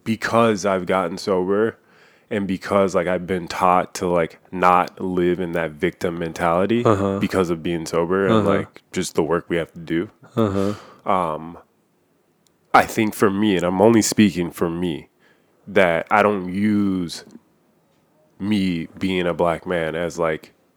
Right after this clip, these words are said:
Speaker 1: um, a reason to be, like, a victim, even though, like, the world tells me, like, you know, I'm at a disadvantage. I'm like, "Fuck that." Like,
Speaker 2: Yeah.
Speaker 1: no,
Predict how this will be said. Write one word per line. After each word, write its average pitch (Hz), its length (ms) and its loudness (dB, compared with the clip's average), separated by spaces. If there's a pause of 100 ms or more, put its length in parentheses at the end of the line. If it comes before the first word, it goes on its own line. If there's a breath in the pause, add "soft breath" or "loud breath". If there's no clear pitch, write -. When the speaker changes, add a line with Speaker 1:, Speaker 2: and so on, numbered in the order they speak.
(260)
Speaker 1:
um, 76 600 -10 (1160)
a 117 60 8
reason 90 480 -2
to - 140 -10
be, 90 260 -2
like, 85 160 2
a 80 60 0
victim, 76 500 -4 (100)
even 113 360 2
though, 101 280 6
like, 87 420 -2
the 98 100 2
world 90 360 2
tells 90 360 0
me, 82 240 -8
like, 80 400 -4 (920 soft breath)
you 101 120 0
know, 85 320 2
I'm 90 240 2
at 85 160 2
a 80 60 2
disadvantage. 80 880 -2 (440)
I'm 90 160 0
like, 82 140 0
"Fuck - 300 4
that." 76 260 0 (420)
Like, 90 140 4
Speaker 2:
Yeah. 101 220 6 (140)
Speaker 1:
no, 85 340 2